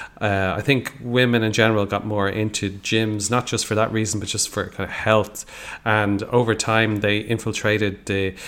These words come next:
the cardio sections of the gym, and then added in,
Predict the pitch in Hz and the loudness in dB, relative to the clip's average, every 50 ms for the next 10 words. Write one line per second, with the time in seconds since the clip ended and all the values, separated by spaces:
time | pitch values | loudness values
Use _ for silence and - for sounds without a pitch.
0 | - - - - - 117 - - - - 120 123 127 120 120 113 110 107 107 107 | -16 -16 -14 -8 -6 -4 -4 0 2 4 6 6 6 6 4 2 2 2 2 2
1 | 110 107 - - 107 101 - - 117 101 101 101 98 101 95 - 113 107 107 107 | 0 0 -2 -2 -4 -4 -4 -4 -4 -4 -4 -4 -6 -6 -4 -2 -2 0 0 -2
2 | 104 104 104 110 113 113 110 113 113 107 113 107 110 110 110 107 107 107 104 | -2 -2 0 0 0 2 2 2 2 2 0 0 0 0 0 0 -2 -4 -6